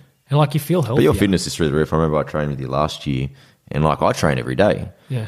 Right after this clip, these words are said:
Speaker 2: And I've been doing a fair bit of boxing, and that session there, what did you call it? That
Speaker 1: Oh,
Speaker 2: thirty
Speaker 1: Return
Speaker 2: minutes?
Speaker 1: of the Jedi.
Speaker 2: Oh, my
Speaker 1: <laughs>
Speaker 2: God.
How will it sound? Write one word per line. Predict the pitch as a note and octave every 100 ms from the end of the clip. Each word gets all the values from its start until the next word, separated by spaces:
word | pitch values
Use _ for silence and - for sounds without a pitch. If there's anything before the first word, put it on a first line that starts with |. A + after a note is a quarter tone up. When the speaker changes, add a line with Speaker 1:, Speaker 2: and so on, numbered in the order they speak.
| -
Speaker 2:
And | E2
I've | D#2+
been | D#2+
doing | D#2+
a | C#2+
fair | D2+
bit | C2+
of | B1+
boxing, | D#2 F2 C#2 C#2
and | D2
that | D#2
session | - D2+ C#2
there, | C#2
what | D#2+ G2+
did |
you | G2+
call | - D#2 G#2
it? | - -
That | - C3+
Speaker 1:
Oh, | C#3 D#3+
Speaker 2:
thirty | C#3 C3+
Speaker 1:
Return | F2+ E3
Speaker 2:
minutes? | D#3+
Speaker 1:
of |
the | B2+ A2+
Jedi. | D#3
Speaker 2:
Oh, | C3 G2 D2+ C2 A#3
my | G3
Speaker 1:
<laughs> | F#2+
Speaker 2:
God. | - G#2+ C#2